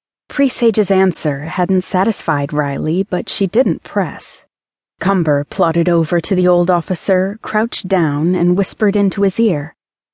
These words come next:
He was a soldier of middle age, garbed in wool garments instead of armor. A sword hung from his boiled leather belt.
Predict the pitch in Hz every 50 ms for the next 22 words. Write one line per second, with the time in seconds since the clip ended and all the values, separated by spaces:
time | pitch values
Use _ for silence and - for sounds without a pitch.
0 | _ _ _ - - 233 254 247 - 254 233 - - 202 185 196 208 196 - 208
1 | 202 208 196 185 165 160 170 185 190 190 175 175 180 175 156 143 135 127 - -
2 | - - - 175 - 190 180 175 180 180 170 175 170 165 160 160 165 180 185 170
3 | - 185 175 180 190 185 160 143 143 135 - - - 175 160 147 143 - - -
4 | 170 165 147 - 160 170 185 180 165 147 143 147 - - _ _ _ _ _ _
5 | - 180 - - - - 190 196 202 202 190 175 - - 147 139 139 151 156 165
6 | - - 185 175 165 156 151 - - 175 185 190 196 196 196 190 185 185 175 170
7 | 175 - 185 180 - 175 170 165 156 156 - - -